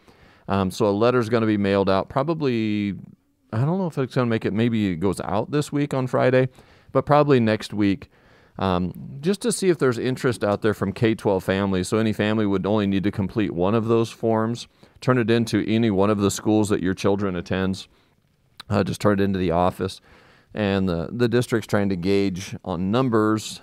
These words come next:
um, because we'll actually hire some staff, some teachers, um,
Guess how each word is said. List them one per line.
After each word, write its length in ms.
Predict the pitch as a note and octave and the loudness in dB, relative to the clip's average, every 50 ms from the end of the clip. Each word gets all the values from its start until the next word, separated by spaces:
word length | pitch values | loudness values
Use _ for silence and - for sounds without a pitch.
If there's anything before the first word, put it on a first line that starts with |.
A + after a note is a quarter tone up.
| - - | -18 -10
um, 280 | - G#2 G2 F#2 F#2 F2+ | -6 -4 -2 -2 -2 -4
because 240 | F2 F#2 - G2+ F2+ | -4 -4 -6 -4 -2
we'll 220 | G2+ G#2 G2+ G2 | -2 0 0 0
actually 280 | F#2+ G2 - - G2 F2 | 0 -2 -2 -4 -4 -2
hire 260 | E2 F#2+ F2+ F2+ F2+ | -2 -2 -2 -2 -4
some 200 | - - F#2 E2+ | -6 -8 -10 -10
staff, 440 | - - - F#2 F2+ F2 F2 E2+ - | -10 -8 -6 -4 -2 -2 -2 -4 -4
some 160 | - G2 F#2+ | -6 -10 -6
teachers, 580 | - G#2 G2 F2+ - G#2 F#2+ F2+ F2 - - - _ _ _ _ _ _ _ _ | -4 -4 -4 -4 -4 -4 -4 -4 -4 -8 -12 -18 _ _ _ _ _ _ _ _
um, 380 | - E2+ E2+ D#2 D#2 E2 E2 | -6 -4 -4 -4 -4 -4 -6